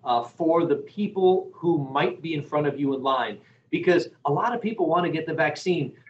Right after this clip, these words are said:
but it would really be great if everyone could just step back, really identify truly where they are, um, i-, in, in the succession of who should, you know, get the vaccine first.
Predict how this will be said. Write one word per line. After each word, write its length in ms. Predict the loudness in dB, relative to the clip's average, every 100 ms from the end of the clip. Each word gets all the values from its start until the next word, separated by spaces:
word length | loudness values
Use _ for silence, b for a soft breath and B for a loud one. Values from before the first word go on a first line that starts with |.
| -2
but 80 | 2
it 40 | 2
would 180 | 2
really 260 | 2 2 2
be 100 | -2
great 240 | 2 4 4
if 120 | 2
everyone 380 | 4 4 2 -2
could 120 | -4
just 160 | -6
step 240 | -2 -2 2
back, 280 | 2 2 -4
really 680 | -14 -16 -8 0 2 2 2
identify 640 | 2 4 2 2 2 2
truly 600 | 0 -6 -10 -6 -4 -2
where 240 | 2 4 4
they 200 | 2 2
are, 520 | 4 4 4 2 B B -2
um, 300 | 0 0 -2 -2
i-, 160 | -2 -2
in, 260 | -4 -4 -4
in 180 | -6
the 120 | -2 -4
succession 720 | -4 -8 -2 -2 -2 -2 -4
of 100 | -2
who 140 | -4
should, 220 | -4 -8 -10
you 160 | -8 -6
know, 80 | -2
get 160 | 0
the 60 | 0
vaccine 480 | 0 -2 -2 -4 0
first. 320 | 2 2 0